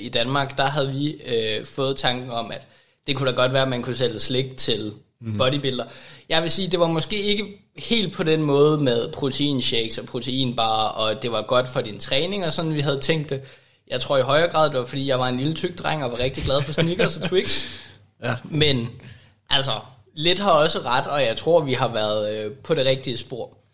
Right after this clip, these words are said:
Speaker 2: Mhm.
Speaker 1: Og, øh, jeg er helt sikker på, at hvis vi kunne lave en fremragende podcast med to podcast-værter, der i hvert fald nok skal lære det, og, og det skal nok blive super godt
Speaker 2: <laughs>
Speaker 1: på sigt,
Speaker 2: Mhm.
Speaker 1: så tror jeg, at det her, det kan blive et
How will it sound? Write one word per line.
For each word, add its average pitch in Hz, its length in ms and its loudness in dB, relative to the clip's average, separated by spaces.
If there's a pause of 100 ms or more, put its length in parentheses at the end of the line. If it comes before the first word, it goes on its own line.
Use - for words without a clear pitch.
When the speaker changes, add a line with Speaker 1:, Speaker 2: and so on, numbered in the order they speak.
(280)
Speaker 2:
Mhm. 95 140 -18
Speaker 1:
Og, 131 280 6
øh, 127 260 2
jeg 139 100 6
er 139 40 4
helt 165 240 0
sikker 151 160 0
på, 151 160 2
at 135 60 0
hvis 131 160 -2
vi 185 80 0
kunne 185 200 -2
lave 156 500 4
en 120 400 -2 (100)
fremragende 175 480 2
podcast 147 640 0
med 101 340 -10
to 196 440 2 (500)
podcast-værter, 143 1300 2
der 139 100 -2
i 117 80 -4
hvert 135 240 2
fald 139 120 -2
nok 131 180 0
skal 120 220 -4
lære 135 380 2
det, 151 100 -4 (160)
og, 113 460 0
og 120 180 -2
det 127 100 -2
skal 143 160 -2
nok 139 200 0
blive 135 160 4
super 143 380 2
godt 170 240 4 (280)
Speaker 2:
<laughs> - 280 -12
Speaker 1:
på 165 140 6
sigt, - 440 2 (180)
Speaker 2:
Mhm. 117 240 -4
Speaker 1:
så 165 160 4
tror 160 240 6
jeg, 139 80 8
at 127 60 4
det 135 100 4
her, 131 180 -2
det 131 120 -2
kan 135 120 -2
blive 123 360 -4
et 131 160 -8